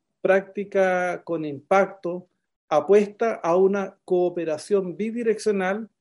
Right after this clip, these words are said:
en la que tanto la universidad como los municipios participantes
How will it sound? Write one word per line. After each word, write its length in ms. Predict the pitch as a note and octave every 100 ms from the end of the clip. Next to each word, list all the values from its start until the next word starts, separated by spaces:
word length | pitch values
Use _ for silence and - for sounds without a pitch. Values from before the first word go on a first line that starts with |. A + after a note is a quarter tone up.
| _ _ _ _
en 160 | E3 E3
la 120 | E3+
que 120 | E3+
tanto 360 | E3+ G3 G3+ G3+
la 120 | F3+
universidad 960 | E3+ E3 D#3 D3+ D3 D3+ E3 G3+ F3 A#2+ _ _ _
como 240 | F3 D#3+
los 180 | D3+ C#3+
municipios 680 | D3+ D3+ C#3 - G#3+ A3+ G#3
participantes 1000 | G#3 G3 F#3+ - G3 G3 G3+ G3 G#3